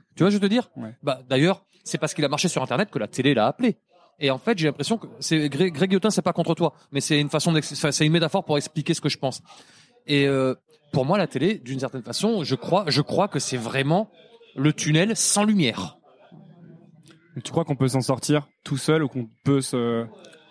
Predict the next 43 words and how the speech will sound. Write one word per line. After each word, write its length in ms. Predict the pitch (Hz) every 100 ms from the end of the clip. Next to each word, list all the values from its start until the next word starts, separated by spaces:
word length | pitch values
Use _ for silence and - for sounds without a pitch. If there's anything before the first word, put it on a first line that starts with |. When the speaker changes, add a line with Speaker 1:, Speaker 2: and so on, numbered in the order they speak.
| -
Speaker 2:
qu'on 60 | -
peut 80 | 143
se 120 | -
faire 200 | - 156
tout 140 | - 151
seul 240 | - 170
dans 180 | 143 135
un 40 |
sens ? 380 | 131 156 165 - _ _ _ _ _ _ _ _ _ _ _ _ _ _ _ _ _ -
Speaker 1:
Ouais. 160 | 127 - - _ _ _ _ - -
Je, 180 | 127 135
mais 120 | 143 151
moi, 260 | 160 208
per-, 160 | 202 180
moi, 280 | 160 185 220 147 143
mais 140 | 165
après, 320 | 156 151 214
je, 220 | 156 143 123
je 140 | 127
dis 100 | 123
pas 180 | - 165
que 120 | - 135
ma 420 | 127 135 156 170
voie 320 | 139 135 170
ou 80 | 170
mon 180 | 143 165
chemin 440 | - - 151 170 -
est 120 | 127
le 200 | 127 202
chemin. 300 | - 165 202
En 100 | 139
tout 120 | 135
cas, 100 | 196
ça 120 | -
a 20 | 135
été 160 | 151
le, 320 | 135 131 139 127
ma 380 | 127 123 147
façon 220 | 151 147 175
de 40 |
voir 120 | 143
les 60 | 139
choses. 300 | - 127